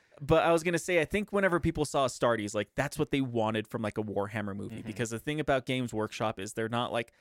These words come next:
Speaker 1: the most profitable company in the world. But, like, they have these big ambitions of, like, what the forty K universe is supposed to be.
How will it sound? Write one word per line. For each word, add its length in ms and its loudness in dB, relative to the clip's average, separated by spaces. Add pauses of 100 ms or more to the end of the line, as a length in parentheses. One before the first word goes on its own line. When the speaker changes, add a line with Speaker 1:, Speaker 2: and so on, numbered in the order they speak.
(320)
Speaker 1:
the 220 0
most 340 2
profitable 840 -2
company 360 -6
in 80 -6
the 60 -6
world. 360 -4 (360)
But, 140 2
like, 180 2
they 120 2
have 280 -2
these 160 -2
big 280 -2
ambitions 440 -2
of, 80 -4
like, 140 -2
what 300 -2 (320)
the 240 -4
forty 180 0
K 140 -4
universe 400 -2
is 60 -12
supposed 420 -4
to 60 -4
be. 280 0